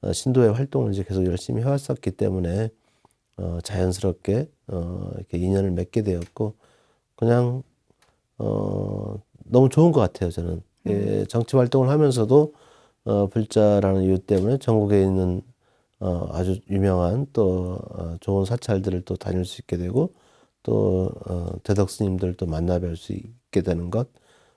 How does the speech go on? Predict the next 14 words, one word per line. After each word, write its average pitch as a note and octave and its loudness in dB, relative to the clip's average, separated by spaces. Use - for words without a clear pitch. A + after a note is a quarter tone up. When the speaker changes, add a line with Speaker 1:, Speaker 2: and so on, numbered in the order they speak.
Speaker 1:
어, F2+ -8
그런 A2 2
또 G#2 2
여유를 G#2 4
또 G2 -2
가질 F#2 -4
수 - -8
있는 F2 -8
것, F#2 -12
Speaker 2:
네. - -12
Speaker 1:
다 - -8
좋은 A2 -4
것 F#2+ -10
같습니다. - -18